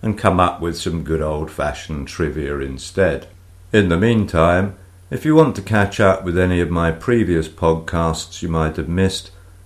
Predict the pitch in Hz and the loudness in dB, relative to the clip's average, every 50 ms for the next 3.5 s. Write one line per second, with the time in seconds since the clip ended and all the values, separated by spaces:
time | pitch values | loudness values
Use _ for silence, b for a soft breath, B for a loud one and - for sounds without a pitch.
0 | - - - 147 139 - - - - 113 101 95 95 92 - - - - - 92 | -14 -4 -2 0 0 0 -2 -4 0 2 4 4 4 2 0 -4 -14 -6 -4 -4
1 | 90 - - - 117 107 101 90 87 85 82 85 82 82 80 - - - - - | -4 -4 -4 -2 0 0 2 2 2 2 2 2 2 0 0 -2 -6 -10 -8 -4
2 | - 120 101 90 90 92 95 95 - - 107 101 95 82 - 87 80 78 101 107 | 0 0 2 2 2 0 -2 -4 -6 -2 -2 0 0 0 -2 -4 -2 2 4 6
3 | 107 107 101 98 101 101 104 101 101 | 6 6 6 6 6 4 4 2 0